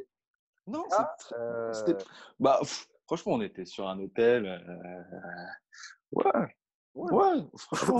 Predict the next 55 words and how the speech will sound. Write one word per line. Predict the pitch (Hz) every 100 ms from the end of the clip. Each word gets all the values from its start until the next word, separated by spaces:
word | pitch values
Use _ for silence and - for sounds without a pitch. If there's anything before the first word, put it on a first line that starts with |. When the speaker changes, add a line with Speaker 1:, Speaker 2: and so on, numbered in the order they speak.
| 233 180
Speaker 1:
euh, | 139 139 139 147 185 180 - -
Speaker 2:
<laughs> | 196 - 226 -
Sympa, | - 208 - 453
quoi. | - 202 202
Speaker 1:
tu | -
sais, | - - - - -
il | 123
y |
a | 123
le |
Club | 123 131 123
Med | 202 254 170 -
et | 123
il |
y | 117
a, | 110 98 92 92 92
il |
y | 95
a |
l'hôtel, | 170 208 202 190
quoi. | 214 -
Speaker 2:
Voilà, | 147 175 226 208 160
c'est | 120 170
ouf. | 226 -
Et | 151
il | 156
était | 160 175
connu, | 247 330
il |
y | 320
Speaker 1:
Franchement. | 147
Speaker 2:
avait | 131
des | 135 139 151
avis, | 151 180 214
putain, | - - 196 185 156
super | - 240 415 190
Speaker 1:
Ouais. | 262
Speaker 2:
séjour. | 277 208 233 233 - - _ - - - 214 -
Speaker 1:
Ouais, | - 233
bons | 147 180
avis | 202 175 196 208
et | 180
tout, | - 196 185
euh. | 131 123 127 _ _ _ _ -
Speaker 2:
<laughs> | 262 - 403 -
Speaker 1:
Franchement, | 381 160
le | 262 -
petit | 165 -
déjeuner, | 156 160 147 170 175
les | 147
pancakes | 123 143 139 160 151
sont | - 110
bien | 139 147
cuits, | - 175 175 170
euh... | 131